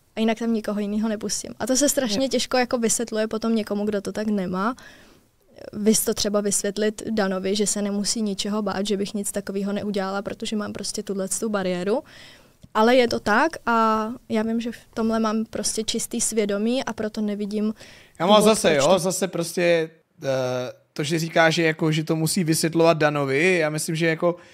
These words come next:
Speaker 3: mně připadá z toho, co říká, a zase, jo, já nechci být ten člověk, vole, který v TikTok komentářích analyzuje něčí vztah a je mi to úplně blbý to říkat, ale mně prostě připadá,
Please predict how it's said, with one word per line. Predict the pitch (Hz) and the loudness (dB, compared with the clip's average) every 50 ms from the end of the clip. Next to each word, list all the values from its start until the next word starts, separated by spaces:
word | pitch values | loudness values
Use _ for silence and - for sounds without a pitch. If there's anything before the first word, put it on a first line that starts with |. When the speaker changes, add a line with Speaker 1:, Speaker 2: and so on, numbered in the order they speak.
| - - - - | -20 -20 -12 -4
Speaker 3:
mně | 160 185 220 | -2 0 0
připadá | 190 - 226 180 220 220 220 220 220 | 0 0 0 4 6 6 6 6 4
z | 220 - | 4 2
toho, | 226 214 196 | 0 0 0
co | - 190 | 0 0
říká, | 180 196 196 185 | 2 2 4 4
a | 190 185 | 4 4
zase, | 196 185 - - 151 | 2 0 -2 -2 -2
jo, | 151 | 0
já | 180 220 | 0 0
nechci | 240 247 - - 240 196 | -2 -2 -4 -4 -2 0
být | 220 226 202 | 0 2 2
ten | 214 208 190 | 0 0 -2
člověk, | - 202 190 190 196 190 165 | -2 -2 2 2 2 2 2
vole, | 165 180 180 185 175 | 2 4 4 4 4
který | 180 - 185 190 190 190 190 190 - - - - _ _ _ _ | 2 2 2 4 4 4 2 0 -6 -20 -20 -20 _ _ _ _
v | - - - | -18 -8 -4
TikTok | - 208 185 - - 208 196 - - | -2 -2 0 2 2 2 2 2 -2
komentářích | 214 196 202 202 196 180 196 185 185 185 190 180 - - | 0 2 2 2 4 6 6 6 6 6 2 0 -2 0
analyzuje | 190 180 180 185 185 180 160 190 185 180 | 0 2 2 2 2 2 4 2 2 2
něčí | 175 165 - 185 | 0 -2 -4 -6
vztah | - - - 175 180 185 180 | -6 0 4 6 6 6 6
a | 180 170 | 6 6
je | 170 | 6
mi | 170 170 | 6 4
to | 165 175 | 2 2
úplně | 170 165 180 170 | 2 4 2 2
blbý | 165 165 165 180 165 | 2 2 0 0 0
to | 175 160 | 0 0
říkat, | 160 151 156 170 185 | 2 4 4 4 4
ale | 170 160 160 160 | 4 4 2 2
mně | 165 160 | 0 -2
prostě | 156 160 - 180 160 | -2 -4 -2 -4 -4
připadá, | - - 165 165 156 139 120 117 135 160 180 | -4 -2 0 2 2 2 4 4 4 4 2